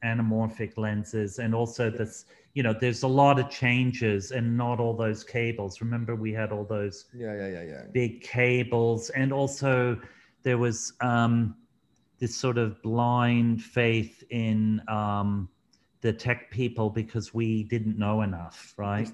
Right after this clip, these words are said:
Speaker 2: I, I, I
Speaker 1: Um,
Speaker 2: knew, John, I knew nothing. I didn't
Speaker 1: Yeah.
Speaker 2: know,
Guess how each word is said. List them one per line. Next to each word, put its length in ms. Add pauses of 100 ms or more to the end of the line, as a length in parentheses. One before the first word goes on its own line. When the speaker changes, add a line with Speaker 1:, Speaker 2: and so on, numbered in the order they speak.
Speaker 2:
I, 100 (140)
I, 60 (200)
I 20
Speaker 1:
Um, 80
Speaker 2:
knew, 120 (340)
John, 260
I 80
knew 200
nothing. 540 (420)
I 80
didn't 260
Speaker 1:
Yeah. 60
Speaker 2:
know, 180